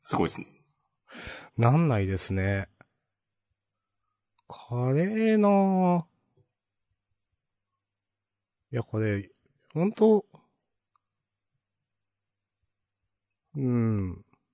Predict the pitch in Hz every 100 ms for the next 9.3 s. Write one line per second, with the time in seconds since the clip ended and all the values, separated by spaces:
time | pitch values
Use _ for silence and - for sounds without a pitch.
0 | _ - 131 139 208 285 285 170 127 -
1 | 127 120 117 117 113 - 110 92 - 87
2 | 85 73 73 92 78 78 - - _ _
3 | _ - - - - - - - - -
4 | _ _ _ _ _ _ _ - 104 95
5 | 87 82 98 - 123 110 104 101 120 92
6 | 90 165 196 233 254 180 135 135 104 82
7 | - _ _ - 143 - 202 214 - 135
8 | - 151 - 156 120 104 - 92 - -
9 | 95 87 87